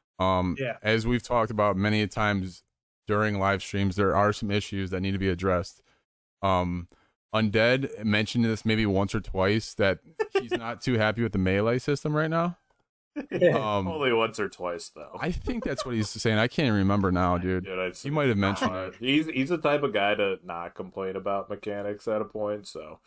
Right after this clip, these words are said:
Speaker 1: Yeah, yeah, dude.
Speaker 3: <laughs>
Speaker 1: Um, but anyways, so that was my first point there. Second, um, we had another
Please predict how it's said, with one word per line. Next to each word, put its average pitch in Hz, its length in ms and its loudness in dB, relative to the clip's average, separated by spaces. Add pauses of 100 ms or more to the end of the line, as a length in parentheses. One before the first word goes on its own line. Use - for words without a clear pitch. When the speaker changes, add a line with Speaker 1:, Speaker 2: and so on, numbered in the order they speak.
Speaker 1:
Yeah, 123 240 2
yeah, 90 220 -2
dude. 90 240 -8
Speaker 3:
<laughs> 139 580 -6 (1400)
Speaker 1:
Um, 98 480 -4 (440)
but 127 100 4
anyways, 139 420 2
so - 220 -2
that 135 120 4
was 156 80 0
my 165 140 2
first 135 360 -2
point 95 280 -2
there. 92 280 -2 (420)
Second, 131 520 -2 (440)
um, 98 460 0 (260)
we 123 140 2
had 160 100 4
another 117 800 4